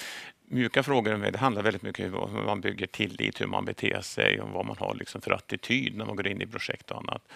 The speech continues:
Och för mig är det ganska, det, det är stenhårda frågor, för det är det som avgör egentligen huruvida man känner sig trygg och vill ha att göra med ett företag överhuvudtaget över tid. Sen så är vi, vi skriver inte våra kontrakt, vi ut-,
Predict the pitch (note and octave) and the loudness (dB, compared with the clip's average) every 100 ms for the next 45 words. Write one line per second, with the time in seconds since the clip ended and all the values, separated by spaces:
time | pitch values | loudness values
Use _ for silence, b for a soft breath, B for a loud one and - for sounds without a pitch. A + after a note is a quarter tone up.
0 | B B B B - - A2+ C#3+ A2 G#2+ | B B B B -10 0 4 6 6 4
1 | G#2+ - G#2+ - - B2+ A#2+ G#2+ - A#2+ | 2 0 -2 0 2 4 4 0 -4 -10
2 | - - A#2 G#2 G#2 C3+ A#2 - - - | -12 -2 2 2 0 0 -2 -2 -4 -2
3 | - - - B2 G#2+ G#2+ G2+ G2 G2 - | -4 -2 2 2 4 0 -2 -4 -6 -2
4 | G2 F#2+ G2+ G#2+ G#2+ - - G2 G2+ G#2 | 0 2 2 4 2 -2 -6 -4 -4 -4
5 | G#2 G2 F#2+ - G2 - G2+ F#2 - - | -2 -2 -2 -4 -4 2 2 2 -4 -4
6 | - - - - G2 G2+ F#2 G2+ G#2 - | -2 -2 -2 -6 -6 -6 -6 -4 -2 -2
7 | - G2 G#2+ A2 B2 B2 - G#2+ G2+ G2+ | -4 -4 -4 -2 -2 -2 0 0 2 -2
8 | G2 - - - C3+ - - - A2 - | -4 -6 0 0 0 -6 -8 -6 -6 -10
9 | B B B B B - - D3+ C#3 A2+ | B B B B B 4 12 12 10 2
10 | - A#2+ A2 G#2 G2 G#2 G#2+ - - - | 2 4 4 2 2 0 0 -4 -14 -12
11 | - A#2 - G2+ A#2+ G#2 - F2+ - - | -8 -6 -4 -2 0 -2 0 0 0 -2
12 | - C#3 C#3+ - - G#2+ G#2+ - | 2 4 4 2 -6 -2 -4 -6